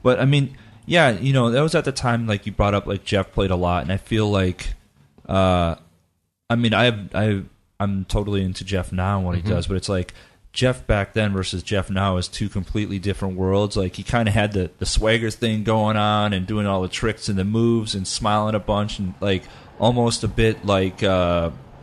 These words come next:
Speaker 1: show off in a way. Like, there was some flavor to it 'cause, you know, he was doing a lot of, like, the Purpose Maker stuff and whatnot
Speaker 2: Yeah.
Speaker 1: around that time.
Speaker 2: That's true.
Speaker 1: Whereas now, like, he's in a spacesuit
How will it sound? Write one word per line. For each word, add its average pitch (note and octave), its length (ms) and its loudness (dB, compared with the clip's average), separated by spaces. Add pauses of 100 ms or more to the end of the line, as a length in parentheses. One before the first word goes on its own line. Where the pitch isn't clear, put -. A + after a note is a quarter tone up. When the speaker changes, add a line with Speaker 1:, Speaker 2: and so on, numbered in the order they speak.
(840)
Speaker 1:
show A2 340 -2
off G2+ 320 0
in G2 80 -2
a F#2 40 -2
way. F2+ 220 0
Like, F2+ 240 -2
there G#2+ 120 4
was G2+ 120 0
some F#2+ 160 -4
flavor G#2+ 480 0
to B2 240 -2
it B2 160 -4
'cause, A#2 260 -4
you B2+ 100 0
know, A2+ 80 4
he A#2 80 2
was A2+ 120 -2
doing B2 240 0
a G#2 40 0
lot G2 220 2
of, G2 80 0
like, F2+ 180 -2
the - 80 -10
Purpose - 440 -4
Maker F#2+ 320 -4
stuff F2+ 340 -2
and F2+ 120 0
whatnot F2+ 240 -2
Speaker 2:
Yeah. F2 100 0
Speaker 1:
around F2+ 200 -2
that F2 200 -2
time. E2+ 380 -4 (120)
Speaker 2:
That's C3+ 220 -10
true. - 140 -4
Speaker 1:
Whereas G#2+ 260 4
now, G2+ 380 2
like, F2+ 340 0
he's F#2 300 -2
in G2 140 -2
a F#2 60 0
spacesuit F#2+ 840 -2